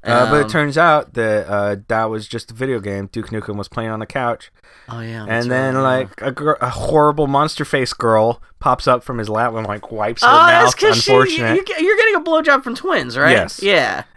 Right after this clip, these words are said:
Speaker 1: And
Speaker 2: And
Speaker 1: you
Speaker 2: is it the, are these the two same girls throughout the beginning
Speaker 1: Yes,
Speaker 2: of the game?
Speaker 1: yes.
Speaker 2: Where,
Speaker 1: This
Speaker 2: like,
Speaker 1: is,
Speaker 2: th-,
Speaker 1: this
Speaker 2: it's
Speaker 1: is,
Speaker 2: them getting abducted,
Speaker 1: this
Speaker 2: which instigates
Speaker 1: is the Holson twins.
Speaker 2: Oh, I didn't even notice that.
Speaker 1: Yeah.
Speaker 2: Wow, I get, yeah, hmm.
Speaker 1: And their animation is terrible.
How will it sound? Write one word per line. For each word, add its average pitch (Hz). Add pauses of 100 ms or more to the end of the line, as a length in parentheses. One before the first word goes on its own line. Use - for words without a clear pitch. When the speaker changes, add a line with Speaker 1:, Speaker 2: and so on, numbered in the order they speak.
Speaker 1:
And 208
Speaker 2:
And 339
Speaker 1:
you 415
Speaker 2:
is 523
it 571
the, 320
are 349
these 554
the 539
two 480
same 440
girls 415 (140)
throughout 320
the 311
beginning 269
Speaker 1:
Yes, 123
Speaker 2:
of -
the 226
game? 233
Speaker 1:
yes. -
Speaker 2:
Where, 214
Speaker 1:
This -
Speaker 2:
like, -
Speaker 1:
is, 202
Speaker 2:
th-, 185
Speaker 1:
this 269
Speaker 2:
it's 320
Speaker 1:
is, 285
Speaker 2:
them 330
getting 269
abducted, 214
Speaker 1:
this 226
Speaker 2:
which 196
instigates 175
Speaker 1:
is 127
the 165 (120)
Holson 98
twins. 71
Speaker 2:
Oh, -
I 104
didn't 107
even 101
notice 104
that. 98 (420)
Speaker 1:
Yeah. 113 (100)
Speaker 2:
Wow, 107 (200)
I 104
get, 104
yeah, 113
hmm. 127
Speaker 1:
And 139
their 156
animation 165
is 240
terrible. 139